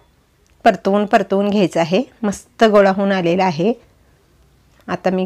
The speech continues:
कढई उतरते गॅसवरून आणि एका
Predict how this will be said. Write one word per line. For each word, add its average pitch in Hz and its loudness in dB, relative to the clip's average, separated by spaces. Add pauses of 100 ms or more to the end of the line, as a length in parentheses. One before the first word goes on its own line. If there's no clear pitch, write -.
कढई 190 2
उतरते 190 -2 (240)
गॅसवरून 185 -2 (1800)
आणि 185 -4
एका 190 -2